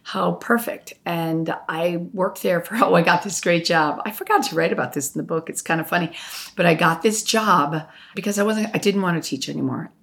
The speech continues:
At, you know, I didn't want to teach art in high school. So I got a job as a chef at a private tennis club. I have to say, if I was to eat that food now, it would be very interesting.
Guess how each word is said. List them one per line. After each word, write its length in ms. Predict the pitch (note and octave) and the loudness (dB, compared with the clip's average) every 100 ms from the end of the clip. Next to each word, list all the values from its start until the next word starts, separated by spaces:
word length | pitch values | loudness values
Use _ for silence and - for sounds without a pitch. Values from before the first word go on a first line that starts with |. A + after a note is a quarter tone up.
| - | -4
At, 340 | D#3 C#3 - | -2 -2 -2
you 100 | D#3+ | 0
know, 80 | D3+ | 2
I 80 | C#3+ | 2
didn't 220 | D#3 D#3+ | 0 0
want 100 | C#3+ | 0
to 120 | C#3+ | -2
teach 420 | - D3 - - - _ | -2 -4 -2 -4 -4 _
art 240 | C#3+ B2 - | 2 4 2
in 80 | D3 | 0
high 160 | C#3+ | 0
school. 320 | C#3 - D3+ | 0 -2 -4
So 380 | E3+ - E3+ E3 - - - - | 0 4 6 4 -2 -8 -4 0
I 100 | D#3+ | 2
got 200 | E3+ F3 | 2 0
a 40 | |
job 320 | E3+ D#3 D#3 E3+ - | -2 -2 -2 -4 -4
as 320 | D#3 D#3 D#3 - | -2 -2 -4 -4
a 80 | D#3+ | 2
chef 600 | - - G#3+ E3 E3 - _ _ | 4 4 0 -4 -10 -16 _ _
at 80 | E3+ | 0
a 40 | E3+ | 0
private 480 | - E3 E3 E3+ | -2 -2 0 0
tennis 380 | - F3 F3 - | 0 2 2 0
club. 320 | - A#2+ - - - - - | -2 -4 -4 -10 -20 -4 2
I 540 | D3 G3 B3 C4+ C4+ | 4 8 10 10 8
have 260 | G#3+ G#3 G#3 | 8 6 6
to 80 | F#3+ | 2
say, 560 | - F3 D3+ - D#3 - - - - - - | 2 2 0 -2 -8 -14 -18 -16 -14 -10 2
if 320 | F#3 F3+ - - - E3+ | 4 4 0 -6 2 8
I 380 | E3+ F3+ F#3+ | 10 10 8
was 220 | A#3+ A#3 A#3 | 6 6 4
to 60 | A3+ | 0
eat 220 | G3 F3 | -2 2
that 220 | E3+ E3+ | 2 2
food 240 | - F3 D#3+ | -2 -4 -2
now, 180 | D3+ | -2
it 40 | C#3 | -4
would 100 | C#3 | 0
be 100 | C#3+ | 0
very 300 | C#3+ C#3 C3+ | 0 -2 -4
interesting. 680 | D3+ C#3+ C3 C3+ C3+ - | -6 -6 -6 -6 -6 -10